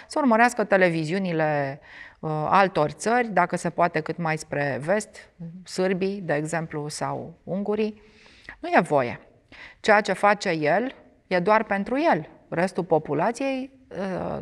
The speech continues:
n-avea decât o singură sarcină, să fie de acord cu tot ce făcea șeful statului. Și asta mergea în atât de absurd. Uh, gândiți-vă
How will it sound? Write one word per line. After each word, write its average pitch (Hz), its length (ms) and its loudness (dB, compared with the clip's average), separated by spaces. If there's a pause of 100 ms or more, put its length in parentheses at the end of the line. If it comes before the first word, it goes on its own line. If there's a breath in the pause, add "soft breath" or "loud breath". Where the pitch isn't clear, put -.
n-avea 214 280 2
decât 214 300 -4
o 214 60 -2
singură 214 320 -8
sarcină, 143 540 -6
să 165 160 -6
fie 214 180 -4
de 202 100 0
acord 196 300 -4
cu - 120 -12
tot 208 180 -8
ce 196 80 -6
făcea 185 300 -8
șeful 180 300 -10
statului. - 540 -10 (1300 loud breath)
Și - 120 -6
asta 226 280 2
mergea 202 580 0
în 196 260 -4
atât 196 440 -2
de 180 120 -2
absurd. 180 960 -2
Uh, 185 80 -6
gândiți-vă 226 680 -2